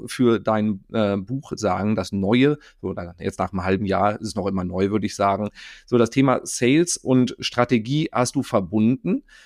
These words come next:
Ich habe ja immer die Marketingperspektive dann mit da drauf. So, warum ist, auch wenn ich jetzt, äh, Marketingentscheiderin, Entscheider bin, warum ist das wichtig, mich mit dieser Verbindung zu beschäftigen?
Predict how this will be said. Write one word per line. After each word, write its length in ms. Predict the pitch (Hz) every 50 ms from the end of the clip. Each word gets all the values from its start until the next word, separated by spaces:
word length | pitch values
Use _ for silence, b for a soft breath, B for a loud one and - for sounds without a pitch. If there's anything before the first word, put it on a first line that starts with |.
| b b -
Ich 100 | 147 190
habe 100 | 202 220
ja 20 |
immer 100 | 196 185
die 100 | 160 151 139
Marketingperspektive 960 | 131 127 - - - 139 120 110 113 98 95 - - 95 - - 107 95 92 92
dann 180 | 95 98 98
mit 180 | 95 95 95 -
da 80 | 101
drauf. 440 | 98 - - 98 104 131 170 - - _ _ _ _ -
So, 320 | 120 127 123 117 107 - 101
warum 580 | 101 95 90 98 107 110 147 175 214 233 233
ist, 360 | - - 147 - - - - -
auch 260 | 127 127 127 - 120
wenn 160 | 123 123 127
ich 180 | 127 127 127 -
jetzt, 340 | 127 117 - - - - -
äh, 180 | - 117 117 110
Marketingentscheiderin, 1300 | 110 101 123 127 160 180 180 - - 143 120 107 107 - - 107 98 - - 101 98 95 104 - 104 98
Entscheider 460 | 90 98 101 - - 101 98 95 101
bin, 240 | 95 95 101 95 90
warum 180 | - 101 123 170
ist 120 | 185 -
das 300 | 165 135 - - - _ _
wichtig, 640 | _ 120 107 95 95 123 151 - - - 180 175 - b b b b
mich 180 | - 135 131 -
mit 220 | 135 120 - -
dieser 260 | 131 143 160 170 156
Verbindung 560 | 147 - 135 120 110 - 123 127 123 107 98 95
zu 300 | - - 107 98 92 -
beschäftigen? 640 | - 110 95 - 92 98 - - - 92 90 85